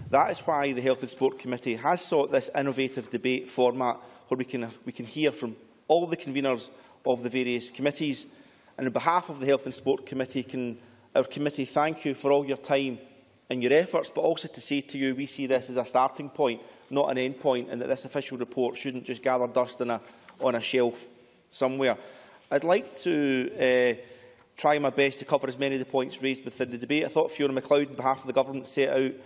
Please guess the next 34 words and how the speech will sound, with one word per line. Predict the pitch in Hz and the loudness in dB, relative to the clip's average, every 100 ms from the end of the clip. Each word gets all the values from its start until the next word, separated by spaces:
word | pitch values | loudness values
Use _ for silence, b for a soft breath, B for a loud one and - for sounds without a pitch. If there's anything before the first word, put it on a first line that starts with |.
| B | B
fairly | - 147 127 | 0 0 0
clearly | 127 143 143 156 151 110 B B | -2 -2 0 2 2 0 B B
some | - 143 135 | -4 0 2
of | 131 | 4
the, | 131 127 | 4 4
the, | 117 | 0
the | 131 135 | -6 -8
policy | - 151 147 143 | 2 2 2 -4
commitments | 165 151 156 151 131 - | -8 -4 -4 -4 -6 -2
that | 127 131 | -2 0
there | 127 | 4
is | 135 131 | 4 4
in | 127 | -2
terms | 120 135 131 127 | 0 2 2 0
of, | 127 120 123 | 2 2 2
eh, | 127 B B - | 0 B B -2
tackling | 139 139 - 131 | 0 0 -4 -10
the | |
poor | 127 135 | -2 -2
start | 127 - 170 196 - 127 | -2 2 4 4 0 -8
that | 131 | -4
young | 139 | -4
people | 131 - 135 | -4 -8 -4
have | 123 127 | 0 0
in | 127 123 | 0 0
life, | 131 131 - | 0 0 -4
the | 120 | -2
cycles | - 170 170 160 | 2 2 0 -8
of | 135 - | -8 2
poverty | 139 139 135 135 | 4 4 0 -4
and | 131 | -2
deprivation | 127 - 135 135 - | -2 -4 -4 -4 -4
that | 120 - | -8 -10
persist, | 113 - 147 - | -4 2 2 0